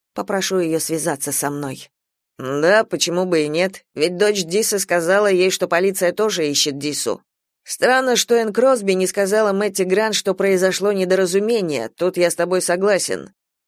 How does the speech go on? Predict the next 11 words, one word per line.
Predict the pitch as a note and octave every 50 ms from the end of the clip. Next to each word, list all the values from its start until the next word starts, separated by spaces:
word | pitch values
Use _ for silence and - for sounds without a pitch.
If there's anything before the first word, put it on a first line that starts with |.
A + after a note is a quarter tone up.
| _ -
С | - D3+ D#3
другой | F3 G3+ A3+ B3+ D4 D#4
стороны, | D4 - C4+ B3+ B3 B3 B3 A#3+
может, | A#3+ A#3+ A#3+ A#3 G3 G3
она | A3 G#3+ G#3+ A3 A3+
не | A3+ G#3+
поняла, | G#3 A3+ G#3+ A3 A3+ A3+ B3 C4 B3+
о | G3
чём | D#3 - F#3 E3 E3 D#3
говорила | E3 E3 E3+ E3+ E3+ E3 E3 E3 E3
Мэтта. | E3+ F3 E3 D3+ _ - C3+ G2+ - -